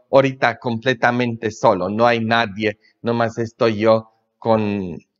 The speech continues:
eh, con Jesús y con todos ustedes, pero no los puedo ver,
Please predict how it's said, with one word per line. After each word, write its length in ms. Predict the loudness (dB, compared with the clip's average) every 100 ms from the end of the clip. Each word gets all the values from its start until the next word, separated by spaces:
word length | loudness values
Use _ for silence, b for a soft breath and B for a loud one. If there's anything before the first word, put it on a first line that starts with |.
| _
eh, 440 | -6 -4 -2 -2 -6 -10 -20 _ _ _ _ _ _ _ _ _
con 220 | -4 -4
Jesús 580 | 0 -2 0 0 0 -2
y 80 | -4
con 280 | -2 0 2
todos 380 | 2 2 0 -6
ustedes, 680 | -8 2 2 4 0 -4 b b b -2
pero 220 | 2 4
no 160 | 4
los 200 | 2 0
puedo 320 | 0 0 2 4
ver, 380 | 4 4 -2